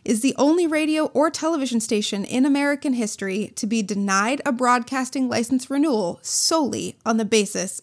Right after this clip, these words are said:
of fairness doctrine violations. As part of his doctoral thesis work at Pennsylvania State University,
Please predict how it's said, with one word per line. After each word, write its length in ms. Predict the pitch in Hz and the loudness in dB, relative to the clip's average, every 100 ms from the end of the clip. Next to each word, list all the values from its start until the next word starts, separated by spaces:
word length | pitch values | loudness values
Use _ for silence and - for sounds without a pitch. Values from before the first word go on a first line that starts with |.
| _ | _
of 160 | 208 | -4
fairness 380 | - 208 190 190 | -2 -6 -4 -6
doctrine 420 | - 180 - 180 | -6 -6 -6 -10
violations. 840 | 175 160 170 - - - - - - _ - - - - - - | -6 -6 -6 -8 -12 -12 -14 -16 -18 _ -20 -20 -20 -20 -20 -4
As 100 | 214 | -4
part 200 | - 254 | 2 2
of 80 | 233 | 4
his 160 | 240 | 2
doctoral 460 | 202 214 - 262 226 | 2 0 2 2 2
thesis 640 | 220 - 233 214 208 - | 0 2 2 2 -2 -4
work 280 | - 160 220 | -4 -4 -2
at 220 | - 196 | 0 -2
Pennsylvania 580 | - 233 226 220 202 196 | 0 -2 -2 -4 -2 -4
State 260 | 202 220 202 | -2 -2 -2
University, 680 | 214 202 170 185 - 170 | -2 -2 -4 -6 -4 -6